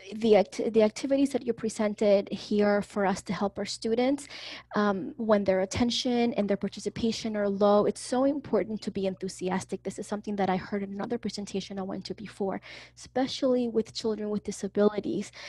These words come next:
um, th-, because they pay less attention than normal children. Their attention and interests are lower. And so, uh, what I did is I told teachers, um, I,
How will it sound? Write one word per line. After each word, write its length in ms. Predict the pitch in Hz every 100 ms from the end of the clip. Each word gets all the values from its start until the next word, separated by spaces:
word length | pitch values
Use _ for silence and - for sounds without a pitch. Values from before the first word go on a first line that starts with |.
| - - -
um, 360 | 202 196 277 - -
th-, 140 | 208
because 520 | 214 - - 208 196
they 460 | 208 196 208 208 202
pay 240 | - 226
less 240 | 214 233 -
attention 480 | - 233 214 214 202
than 160 | 196
normal 320 | 196 214 214
children. 500 | 170 - 190 - - - - -
Their 160 | - 196
attention 480 | 214 - 233 - 220
and 100 | -
interests 500 | 202 - 202 196 -
are 240 | 202 190 175
lower. 520 | 196 196 202 - 220 - - - -
And 220 | 208 202
so, 640 | - - 220 220 220 226 226 - -
uh, 80 | 208
what 160 | 208
I 120 | 202
did 340 | 196 233 302 311
is 160 | 302
I 60 | 220
told 260 | - 214 214
teachers, 640 | 214 - 208 202 208 -
um, 280 | 202 202 - -
I, 240 | 214 196